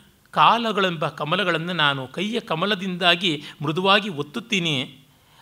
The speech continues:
ನಿನ್ನ ಕಾಲೊಂದಿಗೆ ಹೇಗೆ ನಿನ್ನನ್ನು ಹಿಂಬಾಲಿಸಿ ಬರುತ್ತದೆಯೋ ಆ ರೀತಿ ನಾನು ನಿನ್ನನ್ನು ಹಿಂಬಾಲಿಸಿಕೊಂಡು ಬರ್ತಾ ಇದ್ದೀನಿ ಅಂತ. ಕಾಲೊಂದಿಗೆ ಕಾಲನ್ನು ಅಂಟಿಕೊಂಡು ಬರುತ್ತದೆ, ಹಾಗೆ ತಾನು ಬರ್ತೀನಿ ಅಂತ ತನ್ನ ಅಂಗೈಗಳನ್ನು ಇಟ್ಟು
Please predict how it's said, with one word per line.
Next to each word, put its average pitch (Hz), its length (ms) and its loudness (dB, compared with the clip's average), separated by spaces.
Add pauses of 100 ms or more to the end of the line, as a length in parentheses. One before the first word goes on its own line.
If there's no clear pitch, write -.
(200)
ನಿನ್ನ 233 300 2
ಕಾಲೊಂದಿಗೆ 240 760 4
ಹೇಗೆ 196 560 2
ನಿನ್ನನ್ನು 165 360 -4
ಹಿಂಬಾಲಿಸಿ 202 540 0
ಬರುತ್ತದೆಯೋ 160 600 -4 (240)
ಆ 151 140 8
ರೀತಿ 226 300 0
ನಾನು 185 380 0
ನಿನ್ನನ್ನು 185 360 -2
ಹಿಂಬಾಲಿಸಿಕೊಂಡು 160 680 -2
ಬರ್ತಾ 139 300 -2
ಇದ್ದೀನಿ 120 300 -6
ಅಂತ. 107 140 -16 (480)
ಕಾಲೊಂದಿಗೆ 226 580 4
ಕಾಲನ್ನು 214 400 6
ಅಂಟಿಕೊಂಡು 202 360 -4
ಬರುತ್ತದೆ, 151 580 -4
ಹಾಗೆ 196 240 2
ತಾನು 196 260 2
ಬರ್ತೀನಿ 160 340 -8
ಅಂತ 156 100 -20
ತನ್ನ 170 160 -2
ಅಂಗೈಗಳನ್ನು 214 640 0
ಇಟ್ಟು 196 520 -4